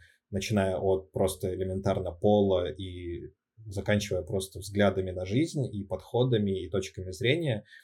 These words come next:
что и, и при этом, при всем мы это обсуждаем,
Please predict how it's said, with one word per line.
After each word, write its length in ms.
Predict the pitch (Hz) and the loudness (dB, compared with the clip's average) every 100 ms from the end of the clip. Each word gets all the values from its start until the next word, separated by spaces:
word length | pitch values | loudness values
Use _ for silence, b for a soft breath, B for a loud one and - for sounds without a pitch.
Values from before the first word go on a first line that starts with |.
| b b _ _ | b b _ _
что 540 | - - 107 101 101 117 | -14 0 4 6 6 4
и, 60 | 123 | 2
и 180 | 123 117 | 4 4
при 180 | 123 139 | 8 8
этом, 220 | 139 113 | 8 6
при 100 | - | 2
всем 240 | - 120 | 4 4
мы 140 | 110 117 | 6 2
это 140 | 104 104 | 2 0
обсуждаем, 800 | - 107 101 117 127 107 101 | 2 -2 2 4 6 4 0